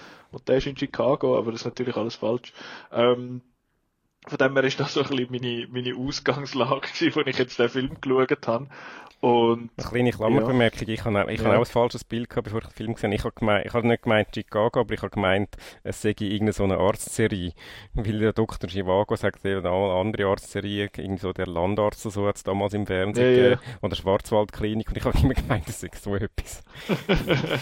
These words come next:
Speaker 1: Scheiße.
Speaker 2: Aber sorry, das ist nur eine kleine Klammer, jetzt kannst du weitermachen.
Speaker 1: Ähm, und dann hat das angefangen und dann fängt es wie, wie bei, der Dings hat das, glaub ich, auch gehabt, der Lawrence of Arabia, es fängt mit so einer Ouvertüre an,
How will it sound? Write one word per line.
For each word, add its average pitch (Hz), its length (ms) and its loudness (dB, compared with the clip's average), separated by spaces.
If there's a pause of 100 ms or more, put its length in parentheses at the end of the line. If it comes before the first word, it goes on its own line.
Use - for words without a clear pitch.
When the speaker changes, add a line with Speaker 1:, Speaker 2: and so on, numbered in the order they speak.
Speaker 1:
Scheiße. - 400 -4
Speaker 2:
Aber 107 160 -2
sorry, 107 260 4
das 104 220 2
ist - 60 -6
nur 113 140 4
eine - 60 -8
kleine 107 300 0
Klammer, 101 320 2
jetzt - 120 -6
kannst - 180 -8
du 104 120 -2
weitermachen. 98 380 -4 (960)
Speaker 1:
Ähm, 135 440 2
und 143 160 -2
dann 147 100 2
hat 147 140 -2
das 131 160 -6
angefangen 143 600 0
und 131 100 -6
dann 120 100 0
fängt 127 300 0
es 120 140 -10
wie, 120 280 -6
wie 127 120 -4
bei, 120 440 -8
der 110 200 -4
Dings 127 200 -8
hat 120 140 -6
das, - 100 -12
glaub 110 140 -2 (100)
ich, 104 120 -4
auch 117 160 0
gehabt, 120 360 2
der 113 160 2
Lawrence 113 360 -2
of 117 100 -12
Arabia, 113 300 -4
es - 80 -12
fängt 131 220 -10
mit 123 100 -12
so 123 120 -10
einer 107 240 -6
Ouvertüre 117 640 -4
an, 98 100 -18